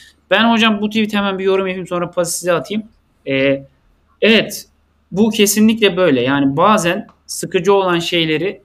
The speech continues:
tekrar tekrar yapmak zorundasın. Bunu sen bunun adına disiplinde,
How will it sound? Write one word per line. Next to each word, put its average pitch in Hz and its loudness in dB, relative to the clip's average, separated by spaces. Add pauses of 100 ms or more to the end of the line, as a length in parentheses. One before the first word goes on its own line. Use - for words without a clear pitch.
tekrar 170 -2
tekrar 165 -4
yapmak 151 -4
zorundasın. 147 -4
Bunu 170 -2
sen 170 -4
bunun 175 -2
adına 170 0
disiplinde, 156 -2